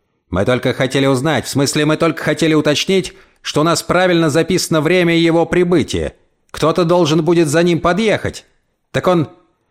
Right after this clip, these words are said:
прилетает в Тандер-Бэй в три часа, правильно?» Карен уже не ищет ручку. Наконец она говорит: «Да, наверно, правильно.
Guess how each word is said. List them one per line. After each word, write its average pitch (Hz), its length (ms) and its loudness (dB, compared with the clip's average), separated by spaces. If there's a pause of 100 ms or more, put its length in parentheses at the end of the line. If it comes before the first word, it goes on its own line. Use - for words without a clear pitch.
(140)
прилетает 175 600 0
в - 80 -14
Тандер-Бэй 175 600 2
в - 60 -12
три 170 180 2
часа, 226 380 0
правильно?» 151 580 0 (920)
Карен 113 480 -2 (540)
уже 98 320 -2
не 139 200 2
ищет 117 300 -2
ручку. 131 480 -2 (720)
Наконец 92 560 -4
она 104 140 0
говорит: 104 520 -2 (360)
«Да, 175 560 -2 (420)
наверно, 180 480 0
правильно. 190 640 0